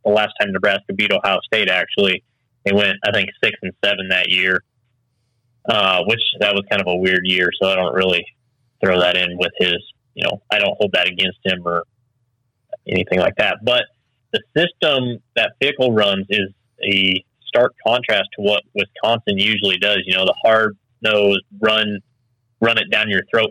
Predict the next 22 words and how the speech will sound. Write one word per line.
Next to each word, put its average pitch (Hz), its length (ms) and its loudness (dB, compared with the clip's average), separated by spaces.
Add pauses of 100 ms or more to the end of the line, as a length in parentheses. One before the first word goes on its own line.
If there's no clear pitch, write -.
kinda 104 280 0
offense. 101 540 0 (840)
Fickell 127 560 2 (160)
doesn't 120 380 -2
do 120 160 2
that 104 180 2
as 90 160 -2
much. 85 380 -4
He's, 101 280 0 (440)
and 107 140 0
maybe 113 320 2
he'll 110 180 0 (140)
change 117 360 0 (540)
to 101 80 -2 (160)
fit 123 140 2 (180)
that 117 300 0
personnel, 117 760 2 (240)
but 110 240 2 (400)
it'll 139 180 2
be 131 200 4
interesting 113 560 0
to 98 80 -2